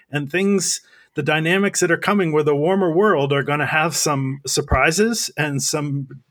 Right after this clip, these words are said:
uh, kind of very predictable, uh, implications for all our portfolios. And so understanding that we can't just look at what's in front of us, we have to develop proactive peripheral vision and understand that, that that's critical.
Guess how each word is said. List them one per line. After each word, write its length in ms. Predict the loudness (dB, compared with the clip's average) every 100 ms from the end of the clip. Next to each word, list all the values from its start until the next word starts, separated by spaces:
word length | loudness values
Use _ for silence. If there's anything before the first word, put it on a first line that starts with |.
| -10
uh, 180 | -8 -8
kind 180 | -10
of 60 | -10
very 280 | -2 0 0
predictable, 840 | -2 -4 -4 -4 -4 0 0 -2 -6 -20 -20 _ _
uh, 180 | -4 -2
implications 800 | -2 -2 -2 0 -2 -2 -4 -6
for 440 | -6 -2 0 0 0
all 220 | 2 2
our 160 | 2
portfolios. 880 | -2 -6 -6 -6 -4 -4 -8 -12 -12 -6
And 180 | -4 -2
so 380 | -2 0 -2 -4
understanding 640 | -4 -2 -2 -2 -2 -2 -2
that 180 | -4 -4
we 220 | -6 -6
can't 500 | -6 -6 -4 -6 -10 -20 _ _ _
just 300 | -4 -2 -2
look 280 | -4 -6 -2
at 160 | -4 -4
what's 260 | -6 -6 -6
in 80 |
front 220 | -4 -4 -4
of 80 |
us, 160 | -4 -6
we 80 | -4
have 160 | -6
to 100 | -6
develop 460 | -8 -4 -4 -4 -6
proactive 560 | -6 -2 -2 -2 -8 -4
peripheral 380 | -4 -4 -6
vision 340 | -4 -4 -4 -4
and 100 | -4
understand 600 | -4 -6 -6 -6 -6 -6
that, 140 | -8 _ -20 -20 -20 _ _
that 120 | -8
that's 280 | -4 -4 -6
critical. 520 | -8 -6 -6 -8 -10